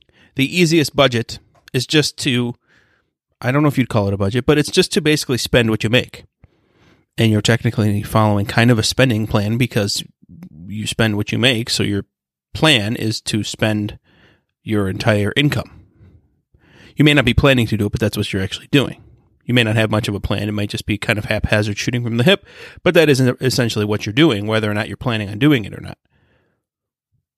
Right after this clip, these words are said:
Or if you're going into debt, you're spending more than you make. So it's not necessarily sustainable, whether you're spending more than you make or spending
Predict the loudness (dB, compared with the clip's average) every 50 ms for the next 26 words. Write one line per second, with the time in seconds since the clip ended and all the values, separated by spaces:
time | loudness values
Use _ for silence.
0 | _ _ 0 2 4 4 4 2 2 2 2 2 2 2 0 -2 -2 -4 -4 -4
1 | -4 -4 -6 -4 -2 -2 0 0 0 2 4 4 4 2 0 -4 -8 -10 -12 -14
2 | -14 -16 -18 -20 -20 _ _ _ _ _ _ _ _ _ _ _ _ _ _ _
3 | _ _ _ _ _ _ _ _ _ _ _ _ _ _ _ _ _ _ _ _
4 | _ _ _ _ _ _ 0 0 0 2 2 0 0 2 0 0 0 0 -2 0
5 | 0 -2 -2 -2 -4 -2 0 0 0 2 0 -2 -2 -4 -4 -6 -8 -14 -20 -20
6 | _ _ _ _ _ _ _ _ -2 -2 0 0 -2 -2 -4 -4 -4 -4 -4 -4
7 | -4 -4 -6 -6 -6 -6 -6 -8 -8 -8 -8 -8 -6 -8 -8 -6 -6 -8 -8 -8
8 | -10